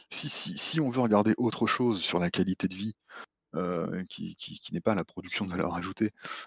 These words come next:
enfin qui la dépasse largement en tout cas, heu, ou sur, je sais pas, les dommages écologiques, heu, les trucs comme ça, heu,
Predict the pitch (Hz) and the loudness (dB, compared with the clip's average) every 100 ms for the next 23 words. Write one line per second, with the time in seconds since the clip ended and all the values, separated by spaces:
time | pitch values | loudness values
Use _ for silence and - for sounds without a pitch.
0 | - 95 - - 92 85 90 107 101 90 | -8 -6 -4 -2 4 6 6 4 4 2
1 | - 98 110 101 - 92 95 - - - | 0 -2 0 -2 -4 -6 -8 -8 -10 -10
2 | - - 87 87 87 87 98 - - 95 | -10 -2 2 4 2 0 -2 0 2 0
3 | 82 - 98 117 98 87 92 87 87 87 | 0 -2 4 6 6 4 2 2 0 -2
4 | 85 85 101 107 107 - 82 82 80 - | -4 -2 -2 0 -2 -4 -6 -6 -8 -10
5 | - 82 - 135 113 - 78 78 80 78 | -12 -6 2 4 4 4 2 2 0 -2
6 | - - - | -4 -4 -6